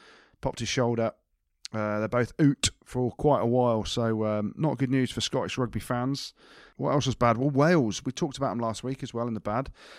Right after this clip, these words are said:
This week they lose their defence coach, Byron Hayward, after the, having five straight defeats. Sam Warburton's jumped ship. Ryan Jones has jumped ship as well from their role, so not a good week to be a Welsh rugby fan. But they don't get the bad this week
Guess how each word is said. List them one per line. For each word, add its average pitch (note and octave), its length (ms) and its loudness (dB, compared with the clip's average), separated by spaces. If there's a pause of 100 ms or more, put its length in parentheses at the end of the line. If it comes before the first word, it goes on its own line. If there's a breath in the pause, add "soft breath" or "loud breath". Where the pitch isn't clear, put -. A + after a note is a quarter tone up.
(280 loud breath)
This D#3 180 0
week D3+ 200 2
they C3+ 120 2
lose C#3 540 2 (440)
their B2+ 100 -2
defence B2 340 0
coach, C3 380 -2
Byron B2+ 280 2
Hayward, A#2 300 0
after B2 280 -2
the, A2+ 140 -2 (480 loud breath)
having A#2+ 220 -2
five B2 320 0
straight A2+ 280 -2
defeats. A#2+ 360 -4
Sam D3 240 -2
Warburton's C3+ 460 0
jumped C3+ 260 0
ship. C#3+ 300 0
Ryan C#3+ 240 -4
Jones C#3 300 2
has B2 100 0
jumped B2 260 -4
ship C#3+ 260 -4
as A#2 100 -4
well C3 340 -2 (320 loud breath)
from B2 200 -2
their B2+ 180 4
role, B2+ 260 2
so B2+ 180 0
not B2+ 180 0
a A#2 40 -4
good B2 160 -2
week B2+ 480 -2
to A#2 100 -8
be A#2+ 320 0
a A#2 120 -2
Welsh B2 340 -2
rugby A#2+ 240 -2
fan. C3+ 360 -2 (140)
But - 80 -8
they D#3 80 2
don't D#3+ 160 4
get A2+ 120 -6
the A#2 40 -6
bad A2+ 220 -2
this A2 160 -6
week B2 300 -4